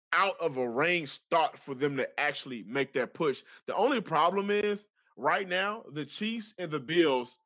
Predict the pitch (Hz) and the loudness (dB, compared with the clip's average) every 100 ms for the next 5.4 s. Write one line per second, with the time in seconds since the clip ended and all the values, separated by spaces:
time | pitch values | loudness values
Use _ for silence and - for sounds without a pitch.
0 | _ _ _ - 139 147 135 139 135 131 | _ _ _ -4 -2 -2 0 2 2 0
1 | 143 123 - 117 120 - - _ _ _ | -4 -6 -6 -6 -6 -10 -16 _ _ _
2 | _ _ _ _ _ _ _ _ _ _ | _ _ _ _ _ _ _ _ _ _
3 | _ 147 139 - _ - 175 185 156 _ | _ 0 0 -2 _ -2 0 2 -2 _
4 | _ _ - 185 156 - 160 147 110 151 | _ _ -6 -4 -4 -2 -4 -4 -10 -6
5 | 131 - - - | -6 -8 -20 -20